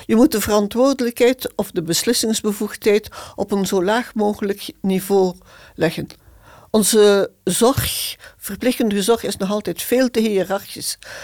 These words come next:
Dus het is nu zo dat in het, eh, ziekenhuis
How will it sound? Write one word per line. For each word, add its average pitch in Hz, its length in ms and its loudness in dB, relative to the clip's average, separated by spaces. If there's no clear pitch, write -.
Dus 202 140 -2
het 214 100 4
is 208 60 4
nu 202 220 2
zo 240 280 4
dat 240 260 2
in 220 160 2
het, 208 320 -2
eh, 196 240 4
ziekenhuis 240 840 2